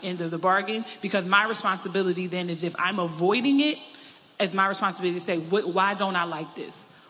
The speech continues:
What's happening in our sexual experience that's not really desirable?"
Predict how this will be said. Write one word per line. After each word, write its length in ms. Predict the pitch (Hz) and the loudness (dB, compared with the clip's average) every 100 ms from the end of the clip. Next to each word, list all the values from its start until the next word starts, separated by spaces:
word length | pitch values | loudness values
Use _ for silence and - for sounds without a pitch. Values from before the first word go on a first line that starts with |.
| - | -4
What's 200 | 185 214 | 0 0
happening 460 | 233 208 214 208 196 | 2 0 0 -2 0
in 100 | 185 | 2
our 120 | 185 | 2
sexual 420 | 180 175 - 170 | 0 -4 0 0
experience 520 | 170 - 185 170 160 | 0 0 -2 -2 -2
that's 220 | 170 160 196 | 0 0 0
not 320 | 185 175 170 | -2 -2 -2
really 420 | 180 165 165 165 - - - - - - 175 | 0 2 0 -4 -12 -20 -20 -20 -20 -20 -6
desirable?" 840 | 175 165 175 160 - 117 - 80 | -2 2 2 0 -4 -10 -10 -14